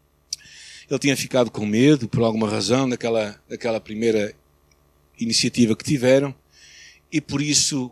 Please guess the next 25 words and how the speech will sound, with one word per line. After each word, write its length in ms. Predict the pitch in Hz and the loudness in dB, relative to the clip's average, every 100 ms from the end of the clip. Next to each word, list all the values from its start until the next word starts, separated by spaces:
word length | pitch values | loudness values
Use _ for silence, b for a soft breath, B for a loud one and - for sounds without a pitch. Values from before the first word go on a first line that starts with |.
| _ | _
quando 360 | 139 139 127 | -4 -4 -4
terminou, 720 | 123 120 123 123 131 131 156 156 _ _ _ _ _ _ _ - | -6 -6 -4 -2 0 0 -2 -8 _ _ _ _ _ _ _ -8
ele 120 | 135 | -6
foi, 180 | - 139 | -6 -8
ele 100 | 123 | -6
tinha 200 | 117 117 | -4 -2
sido 180 | - 123 | 0 0
embora, 580 | 160 123 131 135 123 - _ B B B B - | 0 2 2 0 -8 -14 _ B B B B -4
e 320 | 151 143 135 | 0 2 2
quando 240 | - 180 151 | 4 2 4
terminou, 680 | 151 156 151 156 160 165 170 _ _ _ | -2 -2 0 4 4 4 -2 _ _ _
eh, 160 | - 151 | -10 -10
Barnabé 480 | 135 147 147 139 147 | -2 0 2 2 2
falou 220 | - 139 | 2 0
com 180 | 151 143 | -2 -6
Paulo 240 | 139 143 | -2 -2
e 40 | 139 | 0
disse, 200 | 135 - | -2 0
"Paulo, 380 | 160 165 156 | 0 0 -2
era 180 | 175 185 | -4 -2
bom 260 | 143 160 175 | 0 2 2
levarmos 380 | 151 143 156 135 | 2 0 0 2
João 140 | 143 | 2
Marcos 300 | 139 139 135 | 2 0 0
connosco." 600 | 151 135 110 107 - - | -2 0 -2 -4 -8 -14